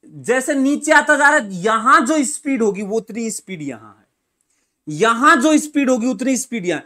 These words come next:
मतलब इस रास्ते की स्पीड और इस रास्ते की ये आइडेंटिकल है, आइडेंटिकल है। लेकिन यहां के बाद मामला बदल गया, इससे पहले ये स्लाइड करता हुआ आ रहा था, लेकिन इसके बाद ये हवा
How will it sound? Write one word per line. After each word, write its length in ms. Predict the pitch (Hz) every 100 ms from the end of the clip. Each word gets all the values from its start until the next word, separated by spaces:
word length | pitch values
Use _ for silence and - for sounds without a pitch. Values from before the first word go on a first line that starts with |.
| _ 202
मतलब 240 | 226 285
इस 260 | - 294 302
रास्ते 500 | 247 220 226 - 262
की 180 | - 233
स्पीड 320 | - - 254
और 100 | 240
इस 140 | 220 -
रास्ते 300 | 180 180 196
की 100 | 208
ये 80 | 294
आइडेंटिकल 720 | 240 180 180 - 185 170 143
है, 140 | 123 -
आइडेंटिकल 640 | 151 151 143 135 123 117 104
है। 120 | 104 _ _ _ _ _ _ _ _
लेकिन 240 | 240 254 233
यहां 380 | 185 180 233 254
के 100 | 311 175
बाद 260 | 220 262 233
मामला 320 | 226 202 226
बदल 240 | 175 135
गया, 200 | 117 107 _ _ _ _ _ _ -
इससे 300 | 220 - 311
पहले 340 | 311 269 247 285
ये 160 | 311
स्लाइड 680 | 302 - 226 214 240 302 294
करता 260 | 233 - 185
हुआ 260 | 147 123
आ 40 | 110
रहा 120 | 110
था, 60 | _ _ _ _ _ _ _
लेकिन 180 | 165 202
इसके 260 | 220 - 233 147
बाद 320 | 185 233 196
ये 140 | 233 - -
हवा 240 | 147 156